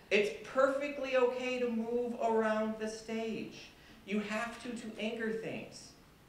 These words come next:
But when you get to the point that you know they have to learn, you stop and talk about that specific point, like the fact that those of you who are auditory learners are enjoying most of this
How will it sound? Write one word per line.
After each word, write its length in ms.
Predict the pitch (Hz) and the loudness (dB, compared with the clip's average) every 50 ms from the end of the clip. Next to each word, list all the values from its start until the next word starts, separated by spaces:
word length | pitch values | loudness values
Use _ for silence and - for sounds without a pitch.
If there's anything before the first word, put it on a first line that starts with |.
| - - - - - - - - - - | -20 -20 -20 -20 -20 -20 -20 -18 -12 -8
But 120 | 175 - | -6 -4
when 140 | 180 185 185 | -2 -2 -2
you 60 | 190 170 - | -2 -2 0
get 300 | - 202 226 - - - | 4 4 4 4 4 -2
to 100 | - - | -4 -4
the 140 | 269 269 254 | 0 0 0
point 480 | - - - - 240 233 233 220 226 165 | 0 -2 -4 -4 -2 -2 -2 -2 -4 -2
that 160 | 175 - - | -2 -4 -4
you 320 | 151 160 185 214 226 240 | -4 -4 -2 -2 -2 0
know 240 | 233 226 233 233 226 | 2 2 2 4 4
they 140 | 220 226 220 | 4 2 2
have 300 | 208 196 208 214 208 - | 2 2 2 0 0 -2
to 60 | - 208 | -2 -2
learn, 540 | 190 190 214 226 247 269 277 269 269 - - - - - - - - - - - - - - - - - - - - - - - - - - - - - - - - - - - - - - - | 0 2 2 2 2 2 0 0 -2 -4 -8 -12 -14 -18 -20 -20 -20 -20 -20 -20 -20 -20 -20 -20 -20 -20 -20 -20 -20 -20 -20 -20 -20 -20 -18 -16 -14 -14 -12 -14 -16 -18 -16 -14 -10 -8 -6 -4
you 60 | - - | -2 -2
stop 440 | - - - 101 - - - - - - - - - - - - - - - - - - - - - | 0 2 4 4 4 2 0 -4 -10 -12 -14 -16 -16 -18 -20 -20 -20 -20 -20 -20 -20 -20 -14 -6 -2
and 200 | 147 143 147 - | 0 0 0 -2
talk 340 | - - 190 214 233 233 233 | -2 2 4 4 4 6 4
about 460 | - - 175 165 165 135 - - - | 2 6 8 8 8 8 6 2 2
that 280 | 143 151 170 - - | 2 2 2 2 0
specific 640 | - - - 175 175 - 180 180 175 170 175 - - | -4 -6 -6 -4 -4 -2 -2 -2 -2 -2 -4 -6 -6
point, 380 | - 226 220 - 254 - - - - - - - - - - - - - - - - | -2 0 0 0 0 -2 -6 -10 -12 -18 -20 -20 -20 -20 -20 -20 -20 -20 -18 -8 0
like 300 | 127 127 147 - - - | 2 2 2 2 2 0
the 80 | 247 | 0
fact 340 | 240 - 185 170 170 170 - | 2 6 6 8 8 6 4
that 140 | 170 - - | 0 -2 0
those 260 | 143 143 175 196 - | 2 2 2 2 2
of 180 | 220 214 - 165 | 0 0 0 0
you 200 | 151 156 151 151 | 0 0 -2 -2
who 100 | - 147 | 0 2
are 180 | 139 131 131 120 | 4 4 4 6
auditory 520 | 123 156 175 180 180 196 220 226 220 214 | 6 6 6 6 4 0 0 2 2 2
learners 320 | - 147 139 135 143 143 139 | 4 2 2 2 0 0 0
are 120 | 139 131 | 0 0
enjoying 440 | 127 127 127 131 135 139 160 - - | 0 -2 -2 0 0 2 2 2 0
most 220 | - 135 127 127 127 | 0 -2 -2 -2 -4
of 100 | 127 113 | -4 -4
this 260 | 113 117 - - - | -2 -2 -4 -4 -8